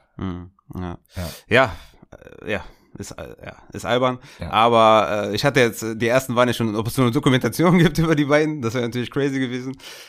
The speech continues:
Speaker 1: Aber, <laughs> ja, Rodgers soll ja, soll ja schon vermittelt haben über enge Freunde, wie es ja so schön heißt, dass er,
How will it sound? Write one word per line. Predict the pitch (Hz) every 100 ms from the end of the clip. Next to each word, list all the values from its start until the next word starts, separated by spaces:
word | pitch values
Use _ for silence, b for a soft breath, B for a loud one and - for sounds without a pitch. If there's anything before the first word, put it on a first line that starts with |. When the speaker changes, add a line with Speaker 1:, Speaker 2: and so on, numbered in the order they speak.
| B
Speaker 1:
Aber, | 107 107 107 107 104 101 85 64
<laughs> |
ja, | 98 90 87 - 101
Rodgers | 120 123 127
soll | 120 120
ja, | 117 110 110 101
soll | 110
ja | 110
schon | - 107 107 101 98 -
vermittelt | - 107 117 123 107
haben | 104 104 104 98 - b b b b b -
über | 110 101 92 82 -
enge | 131 131 104
Freunde, | - 113 135 117 107
wie |
es | 110
ja | 110
so | 101
schön | 101 107
heißt, | 101 95 - - b b
dass | 101 101
er, | 85 90 90 90 -